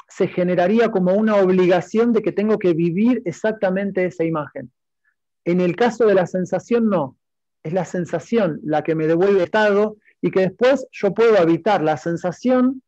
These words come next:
y la experiencia concreta y material tal vez es otra, pero con la misma sensación. Ahí me doy cuenta que voy empezando a crear, eh, la experiencia interior que después se me a-, se materializa.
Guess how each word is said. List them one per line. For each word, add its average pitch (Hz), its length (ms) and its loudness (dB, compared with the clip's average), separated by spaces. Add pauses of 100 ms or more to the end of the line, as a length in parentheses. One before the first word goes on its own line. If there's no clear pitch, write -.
(320)
y 175 100 -2
la 175 80 4
experiencia 175 800 0
concreta 160 520 0
y 151 80 0
material 180 500 0
tal 214 160 2
vez 240 220 0
es 226 140 -6
otra, 147 360 -2 (440)
pero 180 240 2
con 175 140 0
la 170 140 -2
misma 208 320 -2
sensación. 151 680 -10 (880)
Ahí 156 120 0
me 202 120 2
doy 196 100 2
cuenta 214 380 0
que 180 140 2
voy 226 360 2 (140)
empezando 180 680 0
a 165 100 0
crear, 202 520 0 (840)
eh, 147 600 2 (600)
la 165 180 2
experiencia 214 680 0
interior 190 520 2
que 202 120 0
después 208 400 -2
se 190 120 0
me 175 160 0
a-, 170 220 -4
se - 180 -6
materializa. 170 880 0